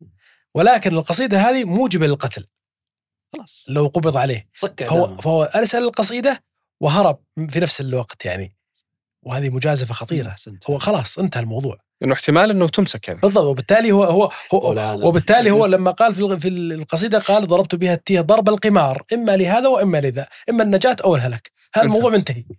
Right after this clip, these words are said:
Speaker 3: ما في خيار
Speaker 1: ما في
Speaker 3: لأهله.
Speaker 1: خيار آخر.
Speaker 2: قلبه يحرقه يعني جدًا، ولذلك هو كانوا يجتمعون عنده في صبيحة عيد الأضحى الشعراء عند كافور ويلقون عنده في برسل القصيدة عشان ما يفوت الميعاد.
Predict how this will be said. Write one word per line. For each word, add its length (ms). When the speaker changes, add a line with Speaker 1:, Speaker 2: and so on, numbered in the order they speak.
Speaker 3:
ما 100
في 160
خيار 260
Speaker 1:
ما 60
في 80
Speaker 3:
لأهله. 160
Speaker 1:
خيار 280
آخر. 160
Speaker 2:
قلبه 440
يحرقه 640
يعني 260
جدًا، 380
ولذلك 480
هو 120
كانوا 220
يجتمعون 320
عنده 200
في 260
صبيحة 300
عيد 120
الأضحى 220
الشعراء 320
عند 100
كافور 380
ويلقون 360
عنده 140
في 100
برسل 260
القصيدة 380
عشان 140
ما 60
يفوت 240
الميعاد. 400